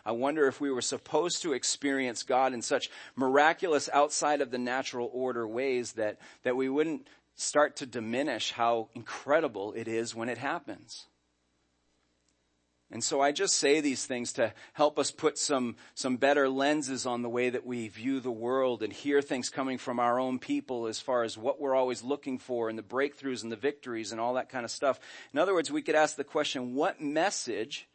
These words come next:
because if the, if the miracle is for a sign, what message would a miracle authenticate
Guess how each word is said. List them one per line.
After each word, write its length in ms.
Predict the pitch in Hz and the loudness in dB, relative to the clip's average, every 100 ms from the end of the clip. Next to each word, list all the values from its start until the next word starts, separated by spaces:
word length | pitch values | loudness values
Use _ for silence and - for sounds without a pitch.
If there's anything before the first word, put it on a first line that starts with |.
| _ _ _ | _ _ _
because 300 | 123 151 131 | -8 -4 -2
if 280 | 139 131 - | -4 -6 -6
the, 120 | 127 - | -8 -4
if 160 | 131 - | -8 -4
the 80 | |
miracle 420 | 120 143 175 165 151 | -2 0 0 0 -2
is 120 | - | -2
for 160 | 139 | -2
a 40 | 123 | -2
sign, 540 | - 147 120 101 117 - - - | 0 0 0 0 -6 -12 -20 -14
what 260 | - 139 156 | 0 2 2
message 540 | 151 160 180 170 135 | 2 0 0 -4 -6
would 340 | 117 127 123 117 | -2 -2 -2 -4
a 80 | 120 | -6
miracle 520 | 117 131 147 147 139 | -2 -2 -2 -2 0
authenticate 800 | 113 107 139 143 113 - 95 92 | -2 -2 -4 -6 -8 -8 -8 -8